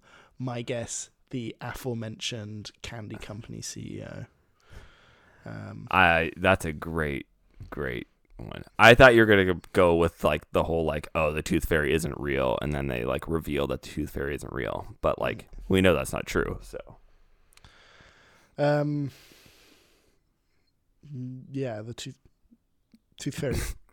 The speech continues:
Speaker 1: Sorry, sorry, what? The Tooth Fairy isn't real? <laughs> This is, um,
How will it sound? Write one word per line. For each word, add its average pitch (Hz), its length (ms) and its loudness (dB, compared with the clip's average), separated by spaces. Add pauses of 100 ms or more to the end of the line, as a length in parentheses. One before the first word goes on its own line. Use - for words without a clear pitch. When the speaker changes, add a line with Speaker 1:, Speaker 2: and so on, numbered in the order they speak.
Speaker 1:
Sorry, 131 340 2 (240)
sorry, 143 400 0
what? 156 380 -2
The 156 60 2
Tooth - 240 -2
Fairy 151 320 2
isn't 151 280 -2
real? 170 640 -6
<laughs> - 40 -12
This 170 200 0
is, 156 180 -2
um, 135 380 0